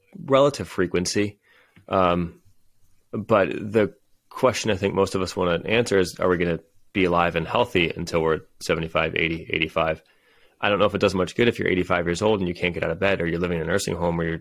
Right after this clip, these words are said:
you have dementia and you can't communicate with people you love. But if we can get you to eighty-five and you're active and you're able to walk around outside and take care of your, yourself and live on your own, the difference between taking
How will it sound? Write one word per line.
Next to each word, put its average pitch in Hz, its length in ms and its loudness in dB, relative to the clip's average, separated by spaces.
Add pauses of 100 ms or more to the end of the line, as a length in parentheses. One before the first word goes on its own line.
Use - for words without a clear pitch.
you 92 100 -2
have 82 80 -4
dementia 92 380 0
and 85 80 0
you 85 100 -2
can't 85 240 -4
communicate 90 360 -2
with 82 100 -8
people 87 180 -8
you 85 80 -6
love. 90 300 0 (640)
But 95 100 2
if - 80 -4
we 123 60 4
can 117 80 2
get 104 160 0
you 104 60 2
to 90 120 0 (220)
eighty-five 90 560 0
and 85 260 -2 (480)
you're - 160 -8
active 92 380 0
and 85 100 -2
you're 85 120 2
able 87 120 0
to 82 80 2
walk 85 280 2
around 87 200 2
outside 87 320 0
and 82 140 -4
take - 160 -6
care 95 160 2
of 92 80 2
your, 87 300 0
yourself 95 340 -2
and 95 80 -2
live 98 140 0
on 87 140 -2
your 85 120 -4
own, 98 220 2 (500)
the - 80 0
difference 110 220 2
between 98 240 -2
taking 90 440 -2